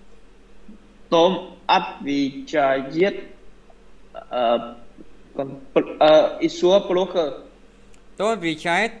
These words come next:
Speaker 2: "Очень хорошо".
Speaker 1: Очень,
Speaker 2: Том
Speaker 1: очень.
Speaker 2: отвечает: "Очень хорошо", да? Он слушает внимательно, и он отвечает: "Очень хорошо", да? А, так.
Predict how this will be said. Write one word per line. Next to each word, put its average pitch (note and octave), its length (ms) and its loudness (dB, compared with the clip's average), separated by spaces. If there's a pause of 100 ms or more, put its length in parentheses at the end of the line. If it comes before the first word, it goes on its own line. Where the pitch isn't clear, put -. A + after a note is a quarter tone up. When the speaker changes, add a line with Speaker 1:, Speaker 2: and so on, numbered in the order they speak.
(140)
Speaker 2:
"Очень F#3+ 380 -6
хорошо". A#2 460 -12 (1300)
Speaker 1:
Очень, E3+ 600 -6
Speaker 2:
Том F3 180 0
Speaker 1:
очень. F3+ 100 -2 (140)
Speaker 2:
отвечает: E3 300 -4
"Очень - 260 -14
хорошо", - 380 -18 (240)
да? F3 80 -12 (440)
Он G3+ 200 -6
слушает G#3 600 -6
внимательно, C#3+ 1200 -10 (320)
и A3 280 -6
он C#3 160 -6
отвечает: A#2 680 -10
"Очень A2 340 -14
хорошо", A3+ 560 -12 (380)
да? - 120 -14 (680)
А, A#2 260 -10
так. A2 260 -8